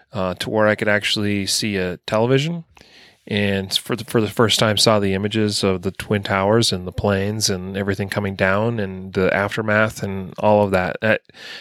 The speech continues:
that was shocking to me. It was shocking enough as it was. I felt like I was, like, in War of the Worlds, you know,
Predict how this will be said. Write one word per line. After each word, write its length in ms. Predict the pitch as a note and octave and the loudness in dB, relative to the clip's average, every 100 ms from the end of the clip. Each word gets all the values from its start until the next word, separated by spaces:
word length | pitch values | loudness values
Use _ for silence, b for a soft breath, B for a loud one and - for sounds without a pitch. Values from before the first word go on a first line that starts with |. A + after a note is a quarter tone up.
| - | -2
that 100 | C3+ | 0
was 100 | A#2+ | 2
shocking 460 | - D3+ C3+ - B2 | 2 2 0 -4 -6
to 60 | |
me. 180 | A#2+ C3+ | -2 0
It 60 | C#3 | 0
was 100 | A2 | 0
shocking 400 | D#3 D3+ D#3+ C3+ | 0 0 0 0
enough 240 | B2+ B2 | 2 0
as 100 | A#2+ | -2
it 100 | G#2+ | -2
was. 380 | G#2+ A2+ C3 - B B B B | 2 2 2 0 B B B B
I 60 | C3+ | 0
felt 120 | D3+ | 2
like 80 | C3+ | 4
I 40 | |
was, 260 | A#2+ G#2+ - | 2 0 -2
like, 240 | A#2+ A2 | -2 -4
in 160 | A2 G2+ | -6 -2
War 220 | A2 A#2 | 4 4
of 60 | A2 | 4
the 60 | |
Worlds, 400 | G2 G#2+ A2+ B2 | 0 2 2 0
you 60 | A#2 | -2
know, 340 | A2 A2+ A2+ | 0 2 0